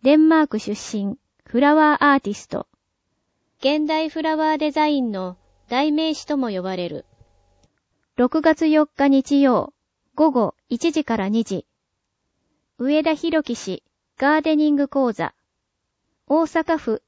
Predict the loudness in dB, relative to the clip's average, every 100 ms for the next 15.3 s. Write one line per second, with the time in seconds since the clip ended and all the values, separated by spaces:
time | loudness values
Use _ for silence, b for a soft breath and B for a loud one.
0 | _ _ -8 -2 0 0 -2 -4 -4 -6
1 | _ _ _ -4 0 2 2 0 0 -4
2 | -8 -10 _ _ _ _ _ _ -4 0
3 | 2 2 2 0 -2 -2 -4 -6 -6 _
4 | _ -6 -2 0 0 -2 -6 -10 _ _
5 | -16 -6 -2 -2 -4 -8 _ _ _ _
6 | _ _ _ _ _ -6 -2 0 0 2
7 | 0 0 0 -2 -6 -8 _ _ -6 -2
8 | 0 0 0 0 -2 -4 -4 -4 -8 -12
9 | _ _ _ _ _ _ _ _ _ _
10 | -2 2 2 0 -2 -6 -4 -4 -6 _
11 | _ -10 -2 2 2 0 -2 -2 -2 -4
12 | -6 -8 _ _ _ _ -8 -4 0 0
13 | -2 -4 -4 -6 -10 -12 _ _ 0 0
14 | 0 -4 -6 -2 -2 -2 -4 -12 -12 -6
15 | -4 -4 -8